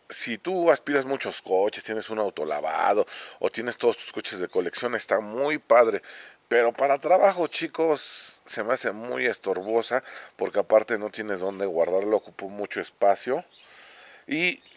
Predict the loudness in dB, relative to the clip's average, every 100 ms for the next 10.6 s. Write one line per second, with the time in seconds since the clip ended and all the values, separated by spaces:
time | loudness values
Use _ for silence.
0 | _ -16 -2 0 0 0 4 4 6 4
1 | 2 -2 2 2 2 0 0 4 8 10
2 | 8 4 2 -2 -6 -6 0 0 0 -2
3 | -2 0 -2 0 -2 -4 0 2 4 2
4 | 4 2 2 0 0 0 0 4 4 4
5 | 0 -4 -6 -4 -4 -6 -20 -12 -4 2
6 | 2 2 -2 -2 2 0 0 -6 -6 -12
7 | 2 8 8 8 2 0 -2 0 -4 -4
8 | 0 0 0 -2 0 2 2 0 -4 -10
9 | -6 -6 -6 -12 -8 -8 -10 -12 -6 -4
10 | -4 -6 -4 -4 -6